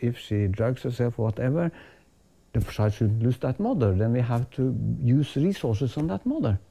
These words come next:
not take that child away." That is evident for a normal person. You, all of you would feel the same, I'm sure. Every,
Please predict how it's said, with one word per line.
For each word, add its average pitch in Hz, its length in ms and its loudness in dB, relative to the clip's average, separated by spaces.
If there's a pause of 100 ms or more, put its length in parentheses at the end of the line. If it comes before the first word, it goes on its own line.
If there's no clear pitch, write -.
not 160 180 -2
take 156 220 -2
that 151 160 -4
child 156 280 0
away." 240 420 0
That 151 180 -2
is 160 180 -4
evident 117 480 2
for 120 140 0
a 117 40 0
normal 113 360 2
person. - 400 -4 (300)
You, 131 120 -2 (220)
all 160 260 4
of 110 180 2
you 135 220 4
would 113 140 2
feel 98 200 0
the 92 100 0
same, 104 260 -2
I'm 98 140 0
sure. 101 280 -4 (260)
Every, 131 360 2